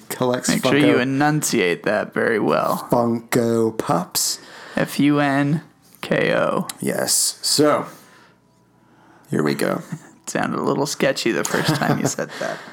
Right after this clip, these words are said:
Speaker 1: So it's the fiftieth anniversary of the Haunted Mansion, and Funko is celebrating it in a fantastic way.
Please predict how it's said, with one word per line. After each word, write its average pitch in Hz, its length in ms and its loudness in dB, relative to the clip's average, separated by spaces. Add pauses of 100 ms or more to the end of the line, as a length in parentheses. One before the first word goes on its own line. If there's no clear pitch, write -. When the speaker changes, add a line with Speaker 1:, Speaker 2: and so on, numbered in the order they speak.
(220)
Speaker 1:
So 123 160 0
it's 139 160 0
the 165 80 -2
fiftieth 214 400 0
anniversary 196 640 2
of 117 80 0
the 120 80 2
Haunted 123 320 0
Mansion, 127 540 2
and 135 200 0
Funko 131 920 0
is 113 160 -2
celebrating 117 640 0
it 113 180 -2
in 117 160 -4
a 120 60 -2
fantastic - 880 -2
way. 73 380 -2